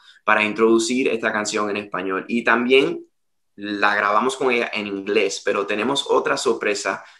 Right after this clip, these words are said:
de la forma que vamos a presentar esta canción luego en inglés. Pero, eh,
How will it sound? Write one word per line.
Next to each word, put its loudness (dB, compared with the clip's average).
de -4
la 2
forma 4
que 0
vamos 0
a -4
presentar 0
esta 0
canción -4
luego 0
en -4
inglés. -4
Pero, 10
eh, 4